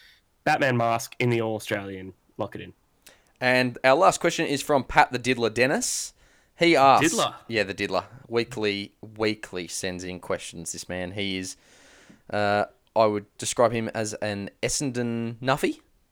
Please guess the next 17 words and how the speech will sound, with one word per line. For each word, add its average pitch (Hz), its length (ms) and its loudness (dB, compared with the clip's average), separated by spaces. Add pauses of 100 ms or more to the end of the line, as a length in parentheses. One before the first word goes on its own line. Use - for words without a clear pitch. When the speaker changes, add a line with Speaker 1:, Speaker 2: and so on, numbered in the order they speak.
(480)
Speaker 1:
Okay. 151 320 -2 (240)
Yep, - 240 -6
sounds 135 280 0
Nuffy. 123 280 -4 (420)
Speaker 2:
Uh, 113 340 4
yeah, 127 240 -4
very 117 300 -2
Nuffy, 95 400 -6 (120)
Nuffy 101 360 -8
the 90 140 -6
Diddler. 101 400 -6
Uh, 135 220 8
he 175 160 6
asks, - 460 8
"Will 135 180 -2
John 160 280 4
Worsfold 131 460 2